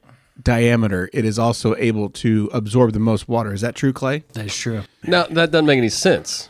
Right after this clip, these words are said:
Speaker 3: Why would it absorb more water if it's tighter packed?
Speaker 1: Well, let's ask Clay the geologist.
Speaker 3: Yeah, Clay. Or is Bob full of it?
Speaker 2: No, he's not full of it.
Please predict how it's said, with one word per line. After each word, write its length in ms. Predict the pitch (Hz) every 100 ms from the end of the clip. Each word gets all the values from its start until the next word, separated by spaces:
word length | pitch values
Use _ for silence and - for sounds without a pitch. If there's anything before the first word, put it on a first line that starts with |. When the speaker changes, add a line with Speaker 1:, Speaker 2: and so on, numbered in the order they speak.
| -
Speaker 3:
Why 240 | 120 127
would 140 | 135 123
it 100 | -
absorb 320 | 113 117 113
more 160 | 104 95
water 320 | 101 110 95
if 100 | -
it's 140 | -
tighter 340 | - 117 92 85
packed? 540 | - 110 80 - - _ -
Speaker 1:
Well, 240 | 120 117
let's 280 | 120 127 - -
ask 420 | 101 104 - -
Clay 300 | - 110 104
the 100 | 95
geologist. 680 | 95 107 127 98 95 - - - - _ _ _ _ - - -
Speaker 3:
Yeah, 140 | 156
Clay. 500 | 123 - 98 101 135 127 _ _ - _ - _
Or 100 | 107
is 80 | 101
Bob 280 | 92 104 101
full 200 | - 110
of 100 | 82
it? 120 | 82 - - _ _ _ _ -
Speaker 2:
No, 400 | 143 156 165 139
he's 220 | 117 120
not 260 | 120 131 -
full 180 | 117
of 120 | 92
it. 100 | 87